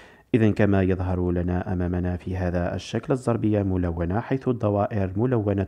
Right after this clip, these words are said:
بالأزرق، أما المربعات ملونة بالأخضر، والشكل الكبير والمتواجد في الوسط لوناه بالأصفر، أما الجوانب التي تتواجد فيها الدوائر الداخلية يقصد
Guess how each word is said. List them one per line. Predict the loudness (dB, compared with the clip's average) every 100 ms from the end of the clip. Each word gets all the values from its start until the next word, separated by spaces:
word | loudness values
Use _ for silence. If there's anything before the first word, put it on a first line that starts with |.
| -2
بالأزرق، | -4 0 -2 -2 -6 -4 -4 -6 -14 _ -20 -20 -20 -20 _ 0
أما | 2 2
المربعات | 2 2 0 0 0 -2 -2
ملونة | 0 0 2 2 0 -2
بالأخضر، | -2 -2 -2 -2 -2 -2 -6 -8 -4 -2 -4 -6 _ _ _ -20 -20 -6 -2
والشكل | -2 -2 -4 0
الكبير | 0 0 -2 0 0 0
والمتواجد | -2 -2 -2 -4 -2 -2 -2 -2 -4
في | -6
الوسط | -6 -6 -8 -4
لوناه | -2 -2 -2 0 -2 -4 0
بالأصفر، | 0 0 -8 -4 -2 -2 -4 _ _ _ -20 -20 -20 -4 0
أما | 4 2
الجوانب | 2 2 4 2 0 0
التي | -2 -2 -4 -6
تتواجد | -6 -2 -2 0 -2 -4 -4 -6
فيها | -4 -4 -2 -2 -2 -4
الدوائر | -2 -2 -2 -2 -6
الداخلية | -4 -6 -4 -2 -2
يقصد | -2 -6 -8 -2 0 -2